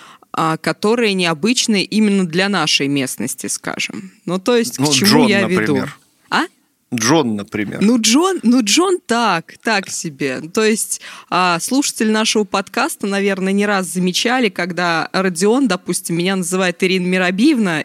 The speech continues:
Speaker 1: и это он не придумал. А, у меня папу зовут Мираби Трифонович Рогава. И,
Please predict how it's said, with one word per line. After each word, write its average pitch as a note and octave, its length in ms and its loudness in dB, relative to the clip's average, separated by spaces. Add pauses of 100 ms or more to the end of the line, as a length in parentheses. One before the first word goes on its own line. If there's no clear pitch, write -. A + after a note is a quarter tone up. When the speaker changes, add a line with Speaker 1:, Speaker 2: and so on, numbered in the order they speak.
Speaker 1:
и F3 100 0
это F#3 220 0
он F#3 120 2
не F#3 80 2
придумал. F#3+ 680 0 (400)
А, E3+ 280 2
у E3+ 40 0
меня F3+ 180 0
папу A3 280 -2
зовут F#3+ 340 0
Мираби F#3 320 0
Трифонович F#3+ 520 -2
Рогава. E3+ 680 -2 (540)
И, F#3+ 420 2